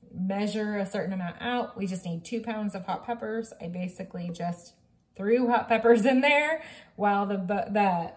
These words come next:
bowl was on the scale. So I wasn't really paying that much attention to it. I was just throwing in hot pepper. I'm gonna go ahead and add this. I have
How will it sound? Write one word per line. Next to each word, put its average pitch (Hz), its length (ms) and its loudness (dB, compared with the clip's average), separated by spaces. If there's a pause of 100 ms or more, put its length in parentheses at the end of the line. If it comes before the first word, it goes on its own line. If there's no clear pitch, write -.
bowl 220 300 4
was 220 180 2
on 202 160 2
the 196 60 2
scale. - 540 -2
So 185 540 2
I - 120 -8
wasn't 214 360 -2
really 269 280 -6
paying 294 320 -4
that 269 160 -4
much 277 180 -8
attention 262 440 -6
to 262 80 -10 (120)
it. 247 140 -2
I 202 120 -2
was 202 120 -2
just 202 200 -6
throwing 196 380 -2
in 190 120 -2
hot 175 220 -6
pepper. - 340 -8 (140)
I'm 233 140 4
gonna 240 200 4
go 220 180 0
ahead 214 220 0
and 202 120 -2
add 220 300 -4
this. 233 180 2 (480)
I 254 200 2
have 285 540 2